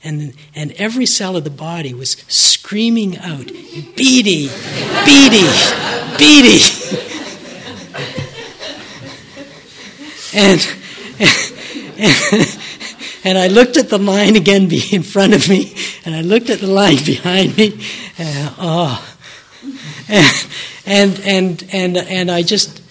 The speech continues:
I just decided the only thing I can do is stay with this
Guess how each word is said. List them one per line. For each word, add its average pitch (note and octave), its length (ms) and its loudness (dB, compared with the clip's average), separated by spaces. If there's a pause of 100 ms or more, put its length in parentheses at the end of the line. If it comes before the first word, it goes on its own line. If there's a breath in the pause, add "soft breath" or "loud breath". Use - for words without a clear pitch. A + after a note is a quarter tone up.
(180)
I F#3+ 120 -2
just G3 260 -2
decided F3 580 -4 (160 loud breath)
the D#3+ 160 -6
only G3 340 -2
thing F#3+ 260 -6
I E3+ 120 -6
can D#3+ 220 -8
do D#3 180 -6
is C#3+ 300 -8 (100)
stay D#3+ 720 -4
with D3+ 340 -10 (140)
this C#3 440 -8